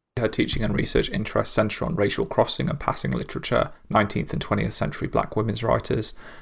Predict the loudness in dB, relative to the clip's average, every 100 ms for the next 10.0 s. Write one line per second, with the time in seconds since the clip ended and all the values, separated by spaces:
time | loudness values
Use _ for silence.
0 | -4 -2 -2 -4 -4 0 0 0 -2 -2
1 | -2 -2 0 0 0 0 -2 -4 -8 -8
2 | -8 -10 -18 -20 -18 -8 -4 2 2 2
3 | 0 -6 -4 -2 0 0 0 -2 0 -2
4 | -2 2 2 2 -4 -2 0 0 0 2
5 | 0 0 -2 -2 -2 -2 -2 0 0 0
6 | 0 2 2 2 -2 -4 -10 -6 -2 0
7 | 0 0 -4 0 0 0 -6 -2 0 0
8 | 0 0 0 0 -4 -14 -14 -6 0 0
9 | 0 -4 -6 -4 4 6 6 2 -2